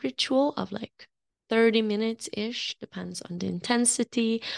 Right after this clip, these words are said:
of your intention, of the process. Um, but it's, uh, supported by deep purging. So in other terms, you puke <laughs> most of the time. Sometimes you go to the toilet,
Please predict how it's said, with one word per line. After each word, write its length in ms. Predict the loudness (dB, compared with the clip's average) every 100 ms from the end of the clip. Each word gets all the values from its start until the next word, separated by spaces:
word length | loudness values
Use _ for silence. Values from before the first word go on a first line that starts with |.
| -12 -8
of 200 | -6 -4 -4
your 140 | -4
intention, 920 | -4 -2 0 2 4 2 2 0 -2 -4
of 140 | -6
the 120 | -10
process. 840 | -6 2 4 4 2 0 -2 -4 -10 -10 -10 -12 -14 _
Um, 440 | -6 -4 -4 -6 -10 -18 _
but 100 | 2
it's, 460 | 2 2 -2 -4 -6 -10 _ _ _ _ _ _ _ _ _ -6
uh, 260 | -2 0 0
supported 540 | -2 4 6 6 4
by 100 | 0
deep 240 | 0 -4 -10
purging. 540 | -6 -4 -2 -4 -6 -4
So 400 | -2 -2 -6 -12 _ _ _ _ _ _ _ _
in 240 | -2 -2 0
other 180 | 0 0
terms, 400 | 2 2 2 0
you 160 | -2 -2
puke 440 | -2 -2 -2 -10 -8
<laughs> 1120 | -8 -8 -10 -8 -8 -8 -14 -18 _ _ -2
most 300 | -2 0 -4
of 100 | -8
the 80 | -6
time. 300 | 2 2 2
Sometimes 500 | 0 -2 -2 -4 -4
you 80 | -2
go 220 | -2 -2
to 100 | -4
the 100 | -4
toilet, 680 | 0 4 6 6 4 0